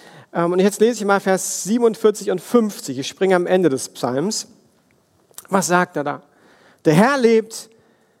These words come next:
ich preise ihn. Er ist mein Fels. Ich will den Gott meines Heils erheben.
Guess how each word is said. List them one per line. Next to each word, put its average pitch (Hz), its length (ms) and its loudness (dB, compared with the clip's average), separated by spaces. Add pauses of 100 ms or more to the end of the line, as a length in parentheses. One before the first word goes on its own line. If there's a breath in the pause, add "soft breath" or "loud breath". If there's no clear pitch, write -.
(120)
ich - 240 -10
preise 151 520 0
ihn. 120 360 -10 (760)
Er 208 200 2
ist 233 160 -8
mein 220 240 -2
Fels. 123 640 -6 (540 soft breath)
Ich 170 220 0
will 180 80 4
den 170 180 0
Gott 214 320 0
meines 160 440 -4
Heils 165 340 -2
erheben. 131 600 -2